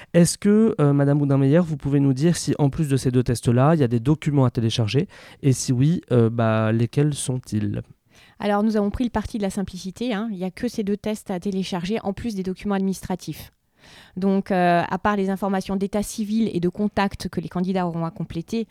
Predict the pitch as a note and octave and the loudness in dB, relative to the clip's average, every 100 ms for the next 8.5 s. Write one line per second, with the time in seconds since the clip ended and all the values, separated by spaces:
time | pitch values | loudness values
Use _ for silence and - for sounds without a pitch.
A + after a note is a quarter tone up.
0 | _ - A#3 A#3+ - F3+ E3+ F3 G3 D#3 | _ -6 -2 -2 -2 -4 0 0 0 -4
1 | - F3 E3+ E3 E3 - - G3 F#3 D#3+ | -4 -6 -4 -6 -6 -8 -4 -2 -2 -6
2 | D3+ D3+ - A3 B3+ F3+ B3+ _ - - | -6 -10 -2 0 2 0 -4 _ -20 -20
3 | - - F#3+ F3+ F3 E3 - - G3+ G3+ | -20 -4 0 2 2 0 -4 -10 -8 -8
4 | F#3 G#3 A3+ A3+ G#3+ F#3 G3+ G#3+ G3+ F#3+ | -4 -2 0 0 0 0 0 0 2 2
5 | F#3+ A#3 - - A3+ G#3 - - G3 G3 | 2 0 -2 -4 -4 -4 -6 -4 0 0
6 | - G#3 F3+ E3 E3 G#3 G3 G3 G3 G3+ | 0 0 0 -2 0 2 2 -2 -4 -4
7 | F#3+ G3+ F#3 F#3 F#3 F3 - D#3 E3+ - | -4 -4 -2 0 -2 -2 -4 -2 -2 0
8 | E3 - A#3 C#4 B3 | -2 -2 -2 -2 -2